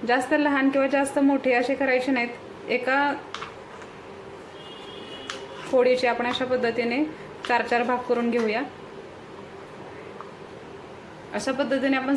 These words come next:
सर्व दोडक्याच्या फोडी तयार करून घेऊया. तर इथं पाहू शकता,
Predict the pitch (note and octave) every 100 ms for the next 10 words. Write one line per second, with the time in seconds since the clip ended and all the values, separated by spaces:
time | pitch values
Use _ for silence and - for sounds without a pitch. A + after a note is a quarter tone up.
0 | C#4+ C4 C4 C#4 C4+ C4 C4 C4 C4 B3
1 | A#3+ A#3 A#3 A#3 A#3 A3+ A3 D#4 D4+ -
2 | - - - - - - - - C#4+ D#4
3 | D#4+ E4 E4 D#4 E4 D4